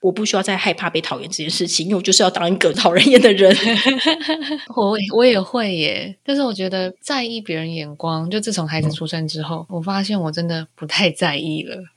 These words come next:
Speaker 2: 像是在带孩子出去，像之前就不是有小孩子躺在地上，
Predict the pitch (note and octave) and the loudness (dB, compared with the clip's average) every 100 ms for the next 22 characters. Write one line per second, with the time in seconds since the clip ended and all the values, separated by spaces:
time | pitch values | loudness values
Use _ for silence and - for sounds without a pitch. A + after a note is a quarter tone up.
0 | _ - C4+ B3+ A#3+ C4 B3 A#3 A#3+ A3+ | _ -6 -4 -4 -4 -4 -4 -6 -6 -4
1 | G#3 G3 A3+ G3+ E3+ C#3 C#3 - C#3 D3 | -4 -4 -2 -2 -4 -6 -6 -8 -10 -8
2 | - - D3 D#3 - F3+ F#3 - A3+ G#3+ | -8 -6 -4 -2 -2 -4 -8 -8 -2 -2
3 | G3+ G3+ - F3+ E3 E3+ F3+ F3 F3+ G3+ | -2 -4 -4 -4 -6 -4 -4 -4 -10 -10
4 | E3+ F#3+ E3+ D3+ - C#3+ D3 D#3 A#2 - | -4 -2 -2 -2 -4 -4 -6 -8 -10 -14
5 | _ - D#3 D#3+ D#3+ E3+ D3+ F3 | _ -10 -4 -4 -2 -2 -2 -4